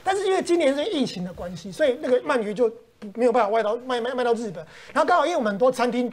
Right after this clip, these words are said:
现在因为疫情的关系，所以今年其实鳗鱼的那个，等于是我们中秋节 Q 鳗鱼是雄厚的机会。你知道那个，他们那个鳗鱼啊，他们做出来的那个渔-，渔业署做出线上鳗鱼季啊，说现在只要一千八百块哦，有四片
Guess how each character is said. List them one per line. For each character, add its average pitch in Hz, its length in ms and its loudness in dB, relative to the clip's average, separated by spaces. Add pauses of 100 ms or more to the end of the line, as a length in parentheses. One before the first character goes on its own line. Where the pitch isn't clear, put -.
(120)
现 294 180 0
在 254 120 2
因 196 80 -4
为 214 80 -6
疫 254 120 -2
情 175 140 -10
的 190 80 -10
关 196 140 -10
系， 214 80 -8
所 302 120 2
以 262 80 2 (200)
今 359 180 2
年 262 140 4
其 247 120 -4
实 233 80 -4
鳗 254 200 0
鱼 202 100 -6
的 190 80 -10
那 214 100 -6
个， 202 140 -6 (480)
等 233 140 2
于 247 40 4
是 269 80 0
我 269 120 4
们 208 180 -4 (260)
中 302 160 2
秋 285 200 4
节 220 180 0
Q 262 240 2
鳗 254 160 -2
鱼 196 100 -10
是 175 120 -12
雄 202 240 -10
厚 240 160 4
的 - 80 -12
机 202 160 -10
会。 202 120 -12 (400)
你 226 80 -8
知 - 20 -4
道 349 100 4
那 349 80 0
个， 269 140 4 (220)
他 311 80 -2
们 311 120 4
那 320 80 4
个 294 80 4
鳗 294 200 4
鱼 214 200 2
啊， 208 80 4
他 277 80 0
们 269 100 -4
做 277 240 2
出 254 140 2
来 226 60 6
的 214 40 2
那 247 80 2
个 226 180 2 (480)
渔-， 262 140 0 (160)
渔 277 40 6
业 339 120 4
署 214 160 -2
做 277 160 0
出 269 100 0
线 262 280 2
上 247 180 2
鳗 240 160 4
鱼 185 180 -6
季 196 220 -8
啊， 175 160 -4
说 285 260 2 (460)
现 359 160 0
在 320 100 4
只 - 60 2
要 349 120 4
一 415 80 -2
千 277 240 2
八 254 200 4
百 170 160 -4
块 190 220 -4
哦， 170 120 -8
有 180 60 -12
四 311 380 -2
片 262 200 4